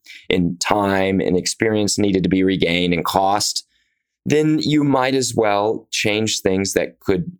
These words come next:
offer big future gains. So one of the major things that, that SpaceX went for, of course, in, in rebooting American rocketry was being able to land rockets. And they started smaller before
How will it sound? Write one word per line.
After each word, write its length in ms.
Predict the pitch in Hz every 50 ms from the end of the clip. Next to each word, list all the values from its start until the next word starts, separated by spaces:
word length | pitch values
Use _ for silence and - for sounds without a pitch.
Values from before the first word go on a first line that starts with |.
| _ -
offer 420 | 92 92 90 - - - 95 90
big 320 | 82 - 92 87 90 87
future 300 | - - 82 80 - 101
gains. 480 | 87 131 139 113 80 - 50 - - - _ _ _ _ _
So 160 | - - 98
one 200 | 101 101 104 101
of 40 | 92
the 60 | 92
major 380 | 90 90 95 107 117 110 107 92
things 320 | - - 78 90 107 110
that, 260 | - 92 76 - - _ - -
that 180 | - - 65 -
SpaceX 500 | - - 80 80 - 78 71 - - 80
went 180 | 78 76 71
for, 200 | - 76 67 65
of 80 | 65 -
course, 400 | - - 69 85 113 - - -
in, 180 | 71 69 62 - _ _ _ -
in 120 | - 82 82
rebooting 800 | 78 87 92 98 95 - 92 92 95 92 92 90 87 82 87 - _ _ _ _ _ _ -
American 420 | - 87 90 90 92 92 95 85 85
rocketry 760 | 90 101 110 110 - 104 95 - - 85 92 117 147 -
was 400 | - - 90 90 - - - - _ _ _ _ _ _ _ _ _ -
being 180 | 107 101 101 104
able 160 | 104 98 98
to 60 | 98
land 380 | 95 95 92 98 101 101 104 107
rockets. 540 | 127 156 180 180 - - - - - - _ _ _ -
And 180 | - 117 120 120
they 80 | 127 123
started 460 | - - - 104 101 98 87 78 -
smaller 720 | - - - - 110 101 98 90 82 80 80 110 131 131 _ _ _ _ -
before 320 | - 117 - - 113 117